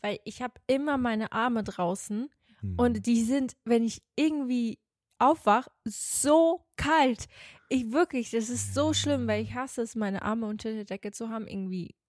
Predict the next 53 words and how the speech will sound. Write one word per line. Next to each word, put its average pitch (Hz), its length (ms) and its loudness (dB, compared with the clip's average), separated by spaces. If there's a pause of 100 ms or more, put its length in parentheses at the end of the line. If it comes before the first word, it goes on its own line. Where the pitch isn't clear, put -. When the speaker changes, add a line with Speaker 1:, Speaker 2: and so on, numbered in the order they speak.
(180)
Speaker 1:
feier 190 260 -2
ich 208 80 -8
das - 240 -12
nicht. 269 280 -8 (840)
Und 262 140 4
die 269 80 2
sind 269 220 0 (100)
wirklich, 240 460 2
als 226 200 0
wär's 247 260 2
Eiszeit. 226 760 0 (320)
Speaker 2:
Es - 160 -8
Speaker 1:
Ich - 80 -12
Speaker 2:
ist - 380 -8
nicht 87 180 -12
so - 160 -12
kalt - 380 -12
gewesen. 92 460 -12
Speaker 1:
Luca, 247 260 -4
das 214 160 -4
machen 233 260 -2
wir 208 80 0
nicht 196 200 0
mehr. 196 220 -2
Es - 140 -6
tut - 140 -6
mir 240 80 -2
leid, 240 200 -4
ich - 160 -10
finde 233 280 0
Speaker 2:
Dann 208 120 2
Speaker 1:
es 202 120 0
Speaker 2:
schlaf 240 180 6
Speaker 1:
so 262 180 6
Speaker 2:
ich 262 120 -2
ab 80 80 -2
Speaker 1:
schlimm. 254 260 4
Speaker 2:
sofort 220 180 0
auf 90 120 -4
der - 140 -8
Couch. 107 480 -6 (680)
Speaker 1:
<laughs> 254 540 -6
Ich - 180 -4
soll - 240 -10
auf - 180 -14
der 226 120 -2
Couch. - 300 -10 (260)
Speaker 2:
Und 101 100 0
Speaker 1:
Hier 277 140 2
ist 240 60 -2
es 226 100 -6
noch 233 240 0
kälter. 180 480 -4